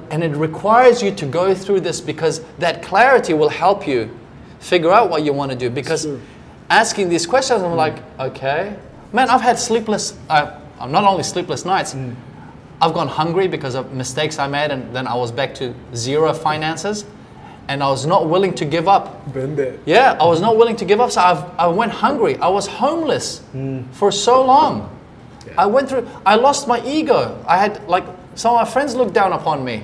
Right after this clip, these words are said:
Speaker 2: Mm.
Speaker 1: you know, older friends. My brothers were going, "What the hell are you doing, Kev?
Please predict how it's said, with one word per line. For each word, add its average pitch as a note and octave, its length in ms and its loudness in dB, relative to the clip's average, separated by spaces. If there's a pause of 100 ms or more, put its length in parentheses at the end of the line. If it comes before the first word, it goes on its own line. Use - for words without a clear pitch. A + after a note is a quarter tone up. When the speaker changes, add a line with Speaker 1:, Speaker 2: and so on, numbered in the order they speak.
Speaker 2:
Mm. C3 400 -8 (100)
Speaker 1:
you D3+ 80 -4
know, D3 140 -4
older D#3+ 240 2
friends. B2 340 -8 (420)
My G#3+ 140 4
brothers B3 380 2
were A#3+ 80 2
going, A#3+ 220 2
"What B3 120 0
the C4+ 60 0
hell C4 180 2
are C4 80 8
you B3 60 2
doing, C#4+ 220 0
Kev? A#3+ 260 2